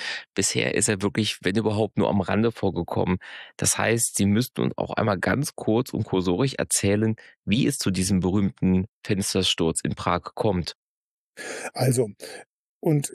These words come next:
Speaker 2: damit sind wir natürlich weit weg vom Rheinland, denn der Ausbruch des Dreißigjährigen Kriegs ist erstmal ein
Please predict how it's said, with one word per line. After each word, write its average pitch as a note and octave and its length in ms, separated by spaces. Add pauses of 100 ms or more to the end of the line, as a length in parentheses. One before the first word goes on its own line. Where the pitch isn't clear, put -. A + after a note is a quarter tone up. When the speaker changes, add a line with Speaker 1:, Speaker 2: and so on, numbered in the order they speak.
Speaker 2:
damit D#3 440
sind F3+ 200
wir D3+ 80
natürlich C#3 440
weit F3+ 200
weg - 340
vom D#3 420 (400)
Rheinland, D3 840 (260)
denn C#3+ 640
der C3+ 280
Ausbruch F3+ 580
des D#3+ 200
Dreißigjährigen C#3+ 720
Kriegs D#3 340
ist - 160
erstmal D3+ 380
ein C#3 240